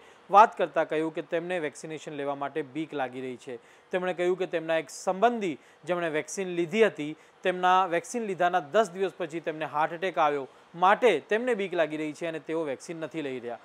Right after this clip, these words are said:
જો કે આ વિશે જ્યારે અમે ડૉક્ટર સાથે વાત કરી તો ડૉક્ટરે કહ્યું કે વેક્સિનમાં કોઈ પણ પ્રકારનો ખતરો હોતો નથી અને વેક્સિન લેવામાં,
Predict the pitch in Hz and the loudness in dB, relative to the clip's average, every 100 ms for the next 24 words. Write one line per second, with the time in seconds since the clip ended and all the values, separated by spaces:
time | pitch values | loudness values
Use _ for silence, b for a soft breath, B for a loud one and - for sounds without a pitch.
0 | B B 220 240 269 277 240 247 254 254 | B B 2 8 8 8 2 2 2 2
1 | 247 180 185 - 311 - 202 190 165 156 | -2 2 0 2 -4 0 -2 2 0 0
2 | 175 170 160 156 151 175 170 165 170 185 | -4 -4 -2 -2 -2 -4 -2 -2 0 -2
3 | B B B 202 170 165 226 208 202 190 | B B B 0 2 0 -4 0 -2 0
4 | 190 175 160 156 156 143 139 165 165 202 | -2 -2 -8 -4 -4 -4 -6 -6 0 2
5 | 170 170 185 180 185 190 160 151 - 185 | 2 -2 -4 -6 -8 -8 -6 -6 -6 -6
6 | 156 165 185 165 | 0 2 2 0